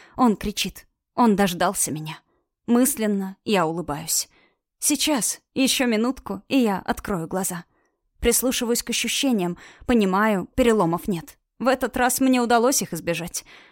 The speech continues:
А самое главное, мы успели хоть кого-то доспасти. Не всех, но это тоже результат. Я бы сказала,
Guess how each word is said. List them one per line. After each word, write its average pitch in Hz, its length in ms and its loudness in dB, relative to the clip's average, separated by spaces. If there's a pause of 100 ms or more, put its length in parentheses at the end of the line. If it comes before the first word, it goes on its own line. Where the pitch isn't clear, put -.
А 240 100 0
самое 240 340 4
главное, 208 600 2
мы 277 180 4
успели 240 460 0
хоть 254 260 -4
кого-то 226 520 -2
доспасти. - 640 -6 (320)
Не 302 100 4
всех, - 460 0 (300)
но 269 180 4
это 262 180 0
тоже 269 340 0
результат. 165 580 -6 (160)
Я 214 200 2
бы 269 80 -2
сказала, 240 640 -2